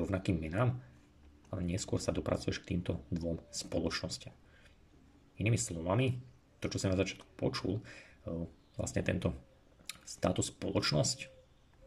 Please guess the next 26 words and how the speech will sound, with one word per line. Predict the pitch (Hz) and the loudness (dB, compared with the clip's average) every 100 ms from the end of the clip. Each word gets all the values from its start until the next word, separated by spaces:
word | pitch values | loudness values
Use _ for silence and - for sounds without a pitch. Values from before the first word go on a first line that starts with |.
| - | -8
ktorá | 98 | -4
sa | 92 85 | -2 0
rozpadla, | 87 - 120 113 | 0 2 4 4
Standard | - - 92 107 | 2 -2 2 2
Oil, | - 107 104 - - - - - - | 6 6 6 2 -12 -16 -20 -20 -18
z | - | -2
ktorej | 92 87 | 2 2
vznikli | 95 - 80 | 2 0 0
ďalšie | 85 104 | 2 0
spoločnosti, | - 110 - 113 | 2 2 4 2
ako | 90 - 87 | 0 0 -2
napríklad | 95 92 87 | 0 -2 0
farmaceutický | - 82 85 98 107 - - | 0 2 2 2 2 0 0
priemysel, | 87 85 104 117 | 0 0 2 2
či | - 87 | 2 0
najväčšie | 87 92 - | 0 2 2
farmaceutické | - 85 87 95 87 - 92 | 2 2 0 2 0 0 -2
firmy, | - 82 87 123 123 - | -2 0 2 2 0 -8
tak | - | -8
je | 90 | -6
to | 92 | -6
v | |
podstate | 95 - - 98 | -6 -6 -2 0
len | 92 | 0
dcérská | 90 - 101 - | 0 2 2 2
spoločnosť | 92 - 98 98 - 92 | -2 0 0 2 2 0